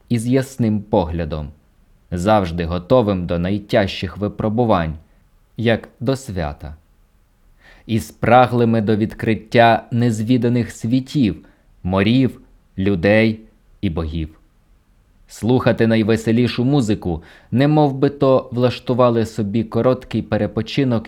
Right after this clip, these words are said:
і забаву славні мужі, вояки й моряки, і у глибокому зворушенні не здатні втримати сліз багряної меланхолії щастя.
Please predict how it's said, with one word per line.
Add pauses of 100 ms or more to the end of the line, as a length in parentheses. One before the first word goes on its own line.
і
забаву
славні
мужі,
вояки
й
моряки, (720)
і
у
глибокому
зворушенні
не
здатні
втримати
сліз
багряної
меланхолії
щастя.